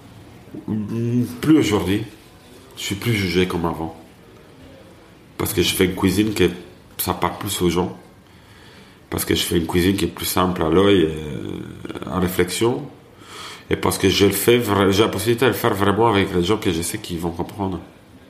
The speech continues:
Le luxe que j'ai, euh, apprécié de cette lieu, c'est la, sous la taille, c'est ça. C'est que je peux mettre ce que je veux, à le bon moment que je veux.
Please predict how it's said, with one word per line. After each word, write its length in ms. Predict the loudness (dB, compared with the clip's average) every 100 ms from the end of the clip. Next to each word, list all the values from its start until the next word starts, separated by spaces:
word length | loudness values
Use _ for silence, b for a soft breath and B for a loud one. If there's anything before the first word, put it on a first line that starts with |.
| B B B B B B B B
Le 120 | 2
luxe 800 | 6 6 4 2 -2 -2 -6 -10 -12 -6
que 100 | 0
j'ai, 180 | 4
euh, 560 | 4 4 2 0 -2 -4
apprécié 680 | -8 -14 -12 -4 -4 -2 0
de 60 | 0
cette 260 | -2 0
lieu, 220 | 2 4
c'est 220 | 4 2 2
la, 100 | 0 -8 -18 -20 -20 -20 -20 B B B B
sous 160 | 0
la 140 | 2 2
taille, 340 | 0 0 0
c'est 160 | 0 -4
ça. 300 | -2 -4 -6 -18 -20 B B B -12
C'est 240 | -8 -6
que 120 | -4
je 140 | -4 -2
peux 180 | 0 2
mettre 460 | 2 0 0 -4
ce 80 | -2
que 100 | -2
je 160 | -2 2
veux, 280 | 4 4 2
à 60 |
le 80 | 2
bon 120 | 0
moment 280 | 0 0 -2
que 120 | -4
je 120 | -6 0
veux. 220 | 0